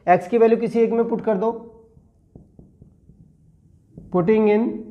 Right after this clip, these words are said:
one, एक्स की वैल्यू थ्री, थ्री टू जा सिक्स minus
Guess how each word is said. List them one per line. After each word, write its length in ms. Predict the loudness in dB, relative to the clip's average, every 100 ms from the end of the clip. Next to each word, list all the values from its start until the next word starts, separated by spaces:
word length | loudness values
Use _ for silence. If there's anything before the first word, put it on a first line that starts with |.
| -20 -20 _ _ _ -8
one, 280 | -2 -2 -2 -8 -14 -20 -20 _ _ _ _ _ _ _ _ _ _ _ _ _
एक्स 220 | -2 -2 -2
की 100 | 0
वैल्यू 220 | 2 0
थ्री, 200 | 0 -2 -2 -2
थ्री 160 | -2
टू 140 | 0 2
जा 200 | 4 2 -2 -10 -4
सिक्स 260 | -4 -2
minus 420 | -2 0 0 0